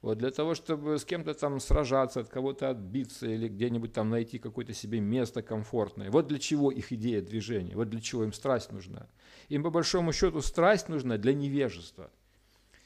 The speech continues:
Невежество — это когда они наелись и легли спать. Хорошо, ничего их не беспокоит, да? Вот. И для того, чтобы найти вот такое местечко, где можно хорошо наесться и спокойно лечь спать, вот для этого они и двигаются.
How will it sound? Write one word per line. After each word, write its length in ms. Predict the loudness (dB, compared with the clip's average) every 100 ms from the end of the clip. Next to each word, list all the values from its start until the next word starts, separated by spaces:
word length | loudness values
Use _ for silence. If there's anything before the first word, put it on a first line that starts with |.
| -6
Невежество — 540 | 0 8 8 8 4 2
это 80 | 2
когда 340 | 0 4 6
они 260 | 6 2 -2 -8 -20 -10
наелись 920 | -2 -2 0 6 8 8 4 0 -4 -4
и 140 | 0
легли 440 | 2 2 2 0 -2
спать. 520 | -6 -2 0 0 -4
Хорошо, 920 | -8 0 2 2 2 0 -2 -8 -10
ничего 280 | -8 -2 -4
их 100 | -4
не 80 | -12
беспокоит, 580 | -12 -12 -12 -12 -14 -8
да? 160 | -8 -10 -20 -10 2
Вот. 260 | 4 4
И 120 | 2
для 160 | 4 4
того, 240 | 4 4
чтобы 300 | 2 0 0
найти 340 | 4 2 2 -2
вот 160 | -2
такое 320 | -2 0 2 2
местечко, 540 | 0 -4 -4 -2 -2
где 180 | 0 0
можно 280 | 2 0 0
хорошо 420 | 0 0 2 2
наесться 800 | 2 0 0 -2 -2 -4 -4 -4 -14 -14
и 80 | -10
спокойно 540 | -4 -4 0 0 2 0
лечь 320 | -2 -4 -6
спать, 360 | 2 2 2 0 2
вот 180 | 2
для 180 | 6 8
этого 280 | 10 10 8
они 240 | 8 6
и 40 | 4
двигаются. 600 | 2 0 -2 -4 -10